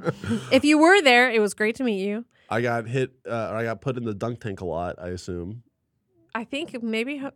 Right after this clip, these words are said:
Speaker 1: probably
Speaker 2: I'm
Speaker 1: just
Speaker 2: bringing
Speaker 1: once, but
Speaker 2: my, my, my suit. I'm
Speaker 1: You,
Speaker 2: gonna, I'm
Speaker 1: well,
Speaker 2: gonna
Speaker 1: you,
Speaker 2: be in there most
Speaker 1: you
Speaker 2: of the
Speaker 1: have
Speaker 2: time.
Speaker 1: to, 'cause you're gonna get, you're gonna go to the pool party with us, right?
Speaker 2: Yeah,
Speaker 1: There's
Speaker 2: but the
Speaker 1: no pool party, but
Speaker 2: Oh, okay, yeah. But
Speaker 1: Our,
Speaker 2: I
Speaker 1: it's
Speaker 2: will
Speaker 1: our
Speaker 2: be at the
Speaker 1: own
Speaker 2: dunk tank.
Speaker 1: the pool party in our head. <laughs> Um,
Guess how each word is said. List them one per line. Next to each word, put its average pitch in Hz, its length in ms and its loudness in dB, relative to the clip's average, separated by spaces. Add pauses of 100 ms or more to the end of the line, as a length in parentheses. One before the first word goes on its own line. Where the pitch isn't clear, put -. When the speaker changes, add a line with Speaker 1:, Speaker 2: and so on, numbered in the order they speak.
Speaker 1:
probably 415 200 2
Speaker 2:
I'm - 60 2
Speaker 1:
just 131 60 0
Speaker 2:
bringing 147 260 4
Speaker 1:
once, 107 240 -2
but 104 100 -8
Speaker 2:
my, 107 160 -6
my, 98 300 -6
my 95 180 -8
suit. 98 360 -6 (200)
I'm 110 140 -6
Speaker 1:
You, 143 80 -2
Speaker 2:
gonna, 123 160 -8
I'm 170 80 -2
Speaker 1:
well, 208 80 0
Speaker 2:
gonna - 60 0
Speaker 1:
you, - 60 -4
Speaker 2:
be 120 200 0
in 131 140 -2
there 98 180 -6
most 101 300 -4
Speaker 1:
you 302 60 2
Speaker 2:
of 277 60 2
the 339 60 6
Speaker 1:
have 508 120 6
Speaker 2:
time. - 100 -4
Speaker 1:
to, 254 100 -2
'cause 254 140 -2
you're 247 80 -2
gonna 277 180 0
get, 262 300 0
you're 247 100 -6
gonna 269 160 -2
go 262 100 2
to 262 60 6
the 226 60 2
pool 392 200 2
party 220 280 2
with 208 100 -2
us, 208 200 -4
right? 320 240 0 (640)
Speaker 2:
Yeah, 151 240 -2
Speaker 1:
There's - 120 -14
Speaker 2:
but 127 160 -2
the 127 80 0
Speaker 1:
no 143 60 -8
pool - 180 -14
party, 127 300 -14
but - 260 -8 (300)
Speaker 2:
Oh, 104 60 -12
okay, 90 180 -12 (100)
yeah. 60 160 -14 (220)
But 104 240 -6
Speaker 1:
Our, 247 80 4
Speaker 2:
I - 40 2
Speaker 1:
it's 127 40 0
Speaker 2:
will 135 100 2
Speaker 1:
our 226 60 2
Speaker 2:
be 196 60 4
at 165 40 -4
the 180 60 -2
Speaker 1:
own 196 100 0
Speaker 2:
dunk 98 180 -4
tank. 73 320 -12
Speaker 1:
the - 60 -18
pool - 200 -10
party - 320 -12
in - 140 -12
our 208 120 -12
head. 214 280 -14 (240)
<laughs> - 160 -16 (580)
Um, 202 480 6